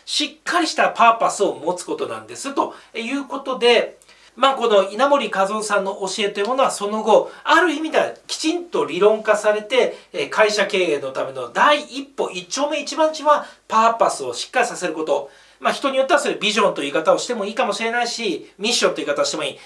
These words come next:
どんな表現を使ってもいいわけなんですけれども、結局これが第一歩なんだということで、今では経営学の中にもこの考え方は組み入れられるようになっています。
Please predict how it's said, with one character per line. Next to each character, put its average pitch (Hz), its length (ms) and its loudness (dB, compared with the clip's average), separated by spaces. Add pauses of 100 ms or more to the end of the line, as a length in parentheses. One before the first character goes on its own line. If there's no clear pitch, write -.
(100)
ど 262 220 2
ん 294 40 -8
な 269 160 4
表 262 60 2
現 254 160 4
を 247 60 4
使 240 180 -2
っ 240 60 0
て 240 80 -2
も 233 100 -4
い 247 80 -4
い - 20 -6
わ 233 120 2
け 220 60 -4
な 208 120 2
ん 196 40 -6
で 190 60 -4
す 190 120 -10
け 214 80 -2
れ 208 40 0
ど 208 120 -2
も、 262 280 4 (220)
結 247 280 -4
局 311 340 2
こ 285 120 0
れ 277 140 0
が 285 300 4 (280)
第 226 380 2
一 208 200 -8
歩 330 220 -2
な 294 140 4
ん 233 60 2
だ 196 100 6
と 156 160 0
い 180 140 -4
う 175 60 -4
こ 208 120 -8
と 277 120 -4
で、 - 380 2
今 226 280 2
で 208 100 4
は 294 200 6
経 185 240 2
営 170 40 2
学 147 200 0
の 120 100 -8
中 247 320 -2
に 277 80 -4
も 208 300 4 (200)
こ 233 120 2
の 208 100 6
考 185 80 4 (100)
え 151 80 -2
方 156 180 2
は - 120 6
組 170 160 -8
み 160 100 -4
入 151 60 0
れ 147 60 2
ら 143 80 4
れ 135 60 0
る 123 60 -4
よ 127 80 -6
う - 20 -10
に 247 140 -4
な 170 120 -4
っ - 40 -12
て - 80 -16
い - 60 -16
ま - 80 -18
す。 - 280 -16